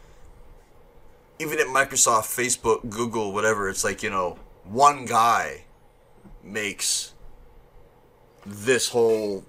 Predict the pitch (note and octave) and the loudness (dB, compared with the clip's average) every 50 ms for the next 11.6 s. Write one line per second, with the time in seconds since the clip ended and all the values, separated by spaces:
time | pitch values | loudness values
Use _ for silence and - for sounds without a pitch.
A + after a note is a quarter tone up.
0 | - - - - - - - B2 A2 F#2+ D2+ - - - - _ _ _ _ _ | -20 -20 -20 -18 -18 -2 0 2 2 2 -2 -6 -12 -20 -20 _ _ _ _ _
1 | _ - - B2+ C3 B2+ A#2+ A#2+ A2 - - - - - - - - - - - | _ -6 0 4 4 4 4 4 -2 -10 -16 -20 -20 -20 -20 -20 -20 -20 -20 -20
2 | - - - _ _ - - D#3 D#3 D3+ D3 - - C#3 C#3 C3 B2 C3+ C3+ A#2+ | -20 -20 -20 _ _ 0 2 4 6 4 4 2 0 0 2 2 4 2 0 0
3 | C3 B2 G#2 A#2+ G#2 F2+ - - - G#2+ A#2+ A#2+ A2+ A2 G#2+ G#2+ A2+ A#2+ B2 - | -4 -2 0 0 -2 -2 -6 -14 -6 0 2 4 4 6 6 4 4 2 -2 -4
4 | - G2 F#2 F2+ F#2 G2 - - _ F#2 F#2+ F#2+ D#2+ G#2+ A2 A2+ G#2 G2 E2+ D#2+ | -4 -2 0 0 -2 -2 -6 -10 _ -8 -8 -6 -2 0 0 0 2 0 -2 -2
5 | E2 - F#2+ F2 F2+ E2+ E2 - - - - G2+ G2+ F#2+ F2+ F2 E2 D#2+ - - | -2 -4 -8 -6 -4 -4 -4 -6 -8 -10 -6 -4 -2 -2 -4 -6 -8 -12 -16 -18
6 | - - - - - - G#2+ G2+ F#2+ F2+ E2+ - - A#2+ A#2 A#2 A#2 A2 G#2+ G#2+ | -20 -20 -20 -18 -10 -6 -4 -2 0 -2 -2 0 0 -2 0 0 -2 -4 -4 -6
7 | G2+ G#2 G2+ G#2 G2 G2 F#2+ F#2 - - - - - _ - _ - G2+ - A2 | -6 -4 -4 -2 -4 -4 -6 -6 -10 -12 -12 -12 -14 _ -12 _ -10 -8 -2 -2
8 | G2+ F2 D#2 - - - G2 - - F#2+ F#2 F2+ F2 E2+ E2+ - - - G2 E2+ | -2 -2 -2 -6 -8 -10 -10 -10 -8 -6 -4 -2 -2 -4 -4 -8 -10 -8 -8 -8
9 | D#2+ D#2 - - G2 G2+ F#2+ G2 G#2 G2+ G2 F#2+ - - - - - - _ - | -8 -8 -8 -6 -6 -6 -4 -2 -2 -2 -2 -2 -6 -8 -18 -20 -20 -18 _ -6
10 | G#2+ G2 F#2+ F#2 F#2 - A#2+ A#2 G#2 G2+ G2 G2+ G2+ G2 G2 F#2+ F#2+ F#2 E2+ F2+ | -4 -2 -2 -4 -2 -2 0 0 0 -2 -4 -4 -6 -6 -6 -6 -8 -4 0 2
11 | F#2 F2 E2 D#2 C#2+ C#2 C2+ - - G2 F2+ - | 4 4 4 2 -2 -6 -10 -6 -4 -2 -2 -2